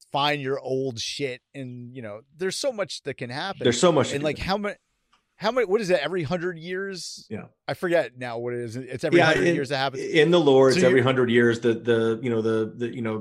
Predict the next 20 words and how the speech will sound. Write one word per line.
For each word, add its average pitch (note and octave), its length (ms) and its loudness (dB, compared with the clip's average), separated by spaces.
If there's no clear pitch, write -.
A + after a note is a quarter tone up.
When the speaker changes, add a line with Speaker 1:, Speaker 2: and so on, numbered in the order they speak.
Speaker 2:
the A2+ 240 -4
balance A2+ 460 0
is, G#2+ 240 -8
is, G#2+ 260 -8
is, A2 500 -8
uh, A2 80 -6
or A2+ 260 -2
the G#2+ 180 -2
evil C3+ 380 2
and A#2+ 120 -2
good A#2+ 140 2
is G#2 100 -4
balanced, G#2 540 -2
and G#2 80 -4
you G2+ 80 -2
have G2 60 -6
a G2+ 40 -2
chance G2 400 -6
to, G2 300 -10
uh, G2 240 -14